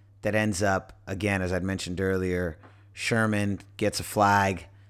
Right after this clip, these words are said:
It, we, we, we, five-yard penalty, automatic first down, and that just gave them a fresh set of downs, and they never looked back after that. And then we have three plays in a row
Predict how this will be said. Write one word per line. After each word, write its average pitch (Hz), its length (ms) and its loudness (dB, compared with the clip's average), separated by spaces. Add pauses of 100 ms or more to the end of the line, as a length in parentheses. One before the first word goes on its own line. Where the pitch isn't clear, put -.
(320)
It, 101 180 -2
we, 95 280 0
we, 90 320 -4
we, 92 300 0
five-yard 101 720 6
penalty, 92 580 -2
automatic 87 480 0
first - 380 -6
down, 82 360 -8
and 87 160 -4
that 95 160 2
just - 220 -2
gave 90 200 -2
them 80 160 -6
a 78 60 -8
fresh - 500 -2
set 87 160 0
of 85 80 -4
downs, 85 320 -4
and 76 80 -8
they 80 100 -4
never 82 240 -6
looked 78 220 -8
back 78 280 -6
after 78 240 -8
that. 78 280 -6 (380)
And 113 160 6
then 139 300 10 (440)
we 135 120 8
have 113 100 6
three 160 420 10
plays 147 460 10
in 113 140 2
a 107 80 4
row 113 460 12